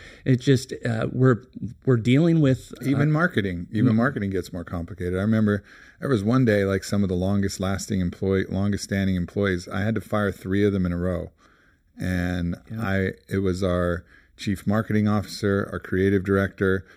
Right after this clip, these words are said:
Speaker 2: and our director of apparel.
Speaker 1: Yeah.
Speaker 2: Bang, bang, bang, like, all in one day because we didn't wanna, like, stretch this thing out. We knew we had to make a shift. And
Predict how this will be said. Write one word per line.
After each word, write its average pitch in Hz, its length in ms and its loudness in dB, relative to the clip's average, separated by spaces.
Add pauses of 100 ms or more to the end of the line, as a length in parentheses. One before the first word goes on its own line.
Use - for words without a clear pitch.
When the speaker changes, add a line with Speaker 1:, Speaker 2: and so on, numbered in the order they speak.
(160)
Speaker 2:
and 90 200 -2
our 87 100 -2
director 90 400 -2
of 82 100 -4
apparel. 82 520 -4 (400)
Speaker 1:
Yeah. 104 60 -12
Speaker 2:
Bang, 101 320 2
bang, 92 320 -2
bang, 85 340 -4
like, 82 220 -8
all 87 440 -2
in 82 200 -4
one 82 280 -4
day 101 300 0
because 87 380 -6
we 87 80 -4
didn't 85 200 -4
wanna, 85 200 -4
like, 82 160 -8 (160)
stretch - 500 -8
this - 160 -10
thing 85 240 -6
out. 95 160 -4
We 87 100 -6
knew 87 140 -4
we 85 80 -4
had 85 160 -6
to 85 60 -8
make 85 200 -6
a 78 60 -14
shift. - 500 -6 (580)
And 92 440 -2